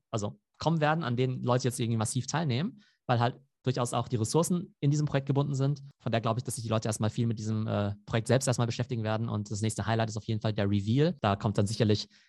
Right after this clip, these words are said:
im Laufe der nächsten Tage, wahrscheinlich nach unserer Konferenz, ne, am, heute ist ja, jetzt ja grad schon Dienstagabend. Am Freitag haben wir ja schon unsere Web drei Konferenz. Da bin ich schon mega gespannt drauf. Und ich denke, dass es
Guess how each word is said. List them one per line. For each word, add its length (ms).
im 180
Laufe 160
der 80
nächsten 240
Tage, 460
wahrscheinlich 320
nach 200
unserer 280
Konferenz, 520
ne, 160
am, 200
heute 100
ist 80
ja, 220
jetzt 160
ja 40
grad 200
schon 320
Dienstagabend. 880
Am 80
Freitag 300
haben 80
wir 60
ja 60
schon 140
unsere 220
Web 140
drei 180
Konferenz. 720
Da 80
bin 60
ich 80
schon 100
mega 160
gespannt 400
drauf. 300
Und 320
ich 100
denke, 220
dass 220
es 260